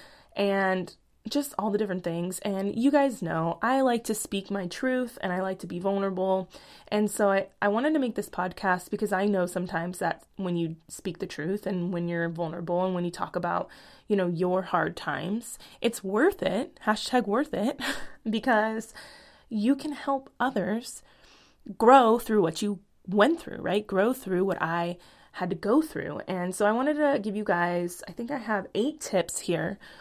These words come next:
on how to avoid your personal girl boss burnout. And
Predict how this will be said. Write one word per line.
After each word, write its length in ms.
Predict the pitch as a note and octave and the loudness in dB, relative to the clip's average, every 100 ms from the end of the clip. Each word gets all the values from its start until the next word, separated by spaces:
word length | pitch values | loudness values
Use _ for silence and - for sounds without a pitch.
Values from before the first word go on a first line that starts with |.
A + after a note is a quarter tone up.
| - - | -4 0
on 360 | G3 F#3+ G3 | 2 4 2
how 360 | G3 - C4+ F#4+ | 0 0 2 2
to 320 | - C4+ B3+ | 0 -2 0
avoid 460 | - F3+ F#3+ F#3 - | 0 2 2 2 0
your 200 | F3 E3 | -4 -4
personal 460 | - A#3 B3 A#3 | -6 -4 -2 -2
girl 180 | A3+ F3 | -2 -2
boss 420 | E3 E3 - - _ F#3 | -2 -6 -12 -20 _ -8
burnout. 640 | F#3+ E3+ D3+ F#3+ - - - - - - - | -6 -4 -4 -6 -8 -14 -20 -20 -20 -14 -2
And 640 | G#3 G3+ G3 F#3+ F#3+ F3+ | 2 4 4 2 0 -4